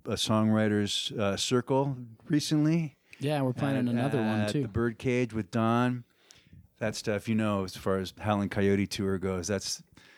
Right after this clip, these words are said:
Speaker 1: that's it for me. You know, that's, I wish I gotten to see, um,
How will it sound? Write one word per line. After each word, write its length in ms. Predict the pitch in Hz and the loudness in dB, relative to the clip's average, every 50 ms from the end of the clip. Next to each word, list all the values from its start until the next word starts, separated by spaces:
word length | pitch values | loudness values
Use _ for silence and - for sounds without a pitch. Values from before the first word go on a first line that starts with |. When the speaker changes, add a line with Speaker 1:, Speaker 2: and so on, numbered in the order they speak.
| - _ _ _ _ _ - _ - | -20 _ _ _ _ _ -20 _ -6
Speaker 1:
that's 280 | - 113 107 104 - 127 | -2 -2 -2 0 2 0
it 120 | 117 98 | 0 0
for 140 | - - 107 | 0 -4 -4
me. 320 | 95 92 90 87 87 - - | -2 -2 -4 -6 -10 -12 -8
You 120 | 101 95 95 | -6 -4 -4
know, 180 | 92 92 92 | -2 -2 -2
that's, 420 | 92 98 95 95 - - - - - - _ - - - - - - - - - | 2 2 2 2 0 -2 -4 -6 -8 -14 _ -20 -20 -20 -20 -20 -20 -20 -12 -4
I 80 | - 113 | 0 0
wish 280 | 123 143 165 156 - | 2 2 2 2 2
I 80 | 156 123 | 2 2
gotten 340 | 113 117 123 120 123 117 117 | 2 2 2 2 2 0 0
to 60 | 117 | -2
see, 480 | 110 - - - 120 117 117 113 113 110 | 0 0 0 2 2 2 4 4 2 2
um, 520 | 104 98 95 92 92 92 92 92 87 90 | 0 -2 -4 -4 -6 -6 -8 -8 -10 -12